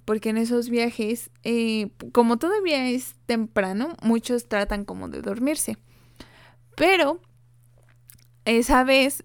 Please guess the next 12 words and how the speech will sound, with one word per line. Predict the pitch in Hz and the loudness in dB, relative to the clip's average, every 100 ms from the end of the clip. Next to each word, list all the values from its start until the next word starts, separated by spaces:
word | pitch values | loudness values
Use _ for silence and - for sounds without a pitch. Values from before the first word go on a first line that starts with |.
| _ - | _ -2
eh, | 220 208 | 0 2
mi | 202 208 | 0 0
amiga | 233 277 254 226 | 0 2 0 0
con | 208 196 | 0 0
la | 208 | 2
que | 233 | 2
iba | 233 226 | 2 2
había | 214 196 | 2 2
descargado | 214 - 208 190 190 190 180 - _ | 0 0 -2 0 -2 -2 -6 -12 _
una, | - 226 262 220 160 | -4 -2 0 -2 -4
unas | 208 247 392 | -6 -4 -2
películas, | - 208 196 202 202 262 403 - | 0 2 0 -4 -6 -6 -8 -16